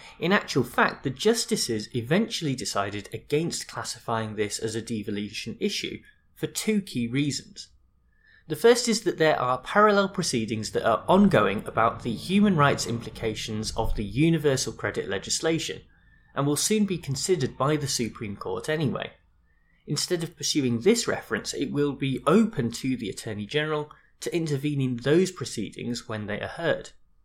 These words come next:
The second reason does more to get to the heart of the case.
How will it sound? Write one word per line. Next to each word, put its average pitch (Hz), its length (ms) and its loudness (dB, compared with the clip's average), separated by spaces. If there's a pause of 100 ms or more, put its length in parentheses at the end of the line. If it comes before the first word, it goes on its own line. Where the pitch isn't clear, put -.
(520)
The 160 80 -4
second 208 380 0
reason 190 300 2
does 131 180 0
more 127 220 0
to - 100 -14
get - 180 -4
to - 100 -12
the 113 100 -4
heart 117 360 -6
of 117 100 -20
the - 60 -14
case. - 520 -10